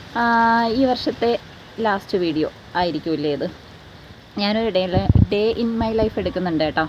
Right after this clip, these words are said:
അതിൻ്റെ ഇടയിലാണ് ഈ ഒരു വീഡിയോ എടുക്കുന്നത്. അപ്പോൾ അതും അപ്ലോഡ് ചെയ്യാൻ ശ്രമിക്കാം ഇൻഷാ അള്ളാ.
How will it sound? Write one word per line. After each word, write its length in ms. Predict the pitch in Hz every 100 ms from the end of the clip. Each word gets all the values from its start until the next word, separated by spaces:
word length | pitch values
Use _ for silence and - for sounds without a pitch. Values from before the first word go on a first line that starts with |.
| -
അതിൻ്റെ 220 | 185 202
ഇടയിലാണ് 420 | 196 196 226 196
ഈ 100 | 202
ഒരു 140 | 196 202
വീഡിയോ 280 | 190 180 190
എടുക്കുന്നത്. 500 | 165 170 170 175 311 -
അപ്പോൾ 220 | 196 254 311
അതും 300 | - 180 233 254
അപ്ലോഡ് 320 | 175 180 180
ചെയ്യാൻ 240 | 180 175 190
ശ്രമിക്കാം 520 | - 170 160 190 285 - - - - - -
ഇൻഷാ 300 | 214 214 220 190
അള്ളാ. 280 | 170 180